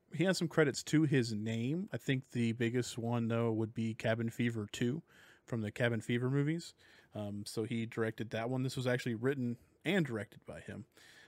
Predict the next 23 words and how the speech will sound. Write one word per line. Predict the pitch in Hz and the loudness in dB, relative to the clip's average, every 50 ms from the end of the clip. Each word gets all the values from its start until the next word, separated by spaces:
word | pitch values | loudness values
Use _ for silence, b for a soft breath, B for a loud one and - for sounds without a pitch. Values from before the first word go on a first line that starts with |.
| b b | b b
um, | - 107 110 110 110 107 104 101 | -6 -4 -2 -2 -2 -4 -4 -6
starring | - - 123 113 117 110 107 | -6 -4 -2 -2 -2 -2 -4
Mia | 110 120 120 117 117 113 - _ - | -2 0 2 2 2 2 0 _ -8
Goth, | 113 104 110 117 135 - - - - _ _ _ _ _ _ _ _ _ _ _ _ - | -4 -2 -2 -2 -2 -4 -6 -16 -18 _ _ _ _ _ _ _ _ _ _ _ _ -14
or | 120 110 - - | -14 -14 -12 -8
Goth, | - 110 110 123 123 - - - - | -6 -2 -2 -2 -2 -4 -8 -12 -6
however | - 117 113 113 120 | -4 -2 -2 0 0
you | 117 117 | 0 0
wanna | 117 113 110 | 0 -2 -2
say | - - 113 117 | -2 0 0 2
that. | 117 117 120 123 - b b b b b b b b b | 2 0 0 -2 -6 b b b b b b b b b
Um, | - 101 101 104 104 101 98 - - | -10 -8 -6 -6 -6 -8 -8 -10 -10
and | 104 104 110 | -10 -10 -8
she's | - - 123 113 120 | -6 -6 -6 -6 -4
been | 127 117 110 113 | -2 -2 -2 -2
in | 113 107 107 104 113 - _ _ - | -2 -4 -4 -6 -8 -12 _ _ -18
some | - - - 113 110 | -12 -8 -6 -4 -4
other | 110 110 110 104 | -4 -4 -4 -6
good | 104 - 104 101 - | -6 -8 -10 -10 -10
things | - 110 104 107 110 123 | -10 -8 -8 -8 -8 -10
as | 101 101 - - | -12 -14 -10 -8
well. | 110 110 110 113 120 b b b b b b b b b - | -6 -4 -4 -6 -6 b b b b b b b b b -6
Um, | 123 120 120 120 117 117 117 113 113 | -2 -2 0 0 0 -2 -2 -4 -6